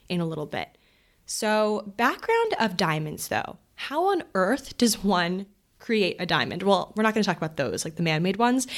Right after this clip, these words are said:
but how is a diamond created naturally, I guess, is where we're gonna go.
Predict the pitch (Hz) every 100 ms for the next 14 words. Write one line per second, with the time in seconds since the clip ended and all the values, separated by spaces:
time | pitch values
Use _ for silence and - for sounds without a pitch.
0 | - - 202 247 294 240 214 196 190 185
1 | - 202 180 160 156 156 147 - - -
2 | - 185 170 - - 170 185 175 160 160
3 | 156 156 - -